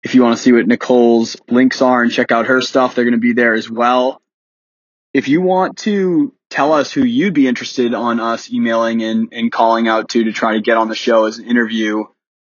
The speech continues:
please shoot us an email at wake up from work podcast at gmail dot com, and we'd be happy to hear who you'd like us to interview and, and what types of things that we've yet to cover for you that you are wondering on.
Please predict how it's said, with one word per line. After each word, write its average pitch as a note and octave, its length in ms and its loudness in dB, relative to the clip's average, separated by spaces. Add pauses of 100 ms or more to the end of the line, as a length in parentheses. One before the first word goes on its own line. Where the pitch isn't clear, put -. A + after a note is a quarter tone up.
(200)
please D3+ 280 2
shoot F#3 280 0
us C#3+ 260 0
an B2+ 100 2
email B2+ 380 4
at A2 160 -2
wake A#2+ 280 -2
up - 160 -2
from A#2+ 200 0
work A2+ 460 -2
podcast G#2+ 800 -4
at A2 160 -2
gmail A#2 340 2
dot G#2 180 -2
com, C3 420 0 (460)
and A#2 220 0
we'd A#2+ 140 2
be B2 120 2
happy B2 400 0
to A#2+ 340 0
hear B2 520 2 (420)
who D#3+ 160 6
you'd D#3+ 200 0
like C#3+ 200 0
us C#3 240 -2
to C3+ 380 0
interview A#2 540 0
and, A2 180 -4
and A2+ 240 -4
what C3 220 0 (180)
types C#3 300 -4
of A#2+ 180 -4
things C3 380 0
that A2+ 160 -4
we've A#2 200 -2
yet A#2 340 0
to A#2 220 0
cover B2 320 -2
for A#2 160 -4
you A2 260 0
that G#2 160 -4
you A2+ 380 0
are G#2+ 140 0
wondering A2 460 2
on. G#2 360 -2